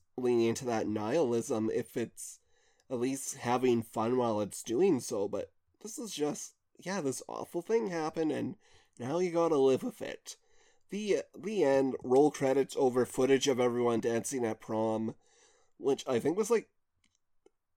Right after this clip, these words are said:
maybe I can kind of, it's kind of an idea of, oh, you're juxtaposing, look how happy they were earlier, except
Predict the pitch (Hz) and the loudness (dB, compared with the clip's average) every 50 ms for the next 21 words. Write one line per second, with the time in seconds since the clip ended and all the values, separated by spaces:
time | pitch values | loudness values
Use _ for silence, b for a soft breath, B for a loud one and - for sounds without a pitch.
0 | _ _ _ _ _ 180 175 185 185 180 196 185 185 175 - - - 165 175 - | _ _ _ _ _ -2 2 2 2 2 0 -4 -4 -4 -6 -6 -8 -10 -6 -4
1 | 202 196 180 180 190 202 214 208 202 - - - 302 285 - - - 170 170 175 | -4 -2 0 0 -2 0 0 -2 -4 -6 -8 -12 -14 -12 -10 -4 0 2 2 2
2 | 175 180 175 170 175 170 180 180 156 131 135 127 139 - b b b b b b | 4 2 2 2 2 0 0 -2 -2 -2 -4 -4 -6 -10 b b b b b b
3 | b b 170 180 180 170 156 127 135 156 165 - - - 160 151 147 143 127 123 | b b -2 -2 0 0 0 0 2 -2 -2 -2 -4 -2 -2 0 2 2 2 2
4 | 143 - 175 147 123 113 110 113 113 - 139 117 117 120 117 113 110 98 120 170 | 2 0 0 -2 -2 0 -2 -2 -2 -2 -2 -2 0 0 2 2 2 4 2 2
5 | 190 180 160 139 131 127 160 - - 151 - - | 2 2 2 0 0 0 -2 -2 -4 -6 -6 -8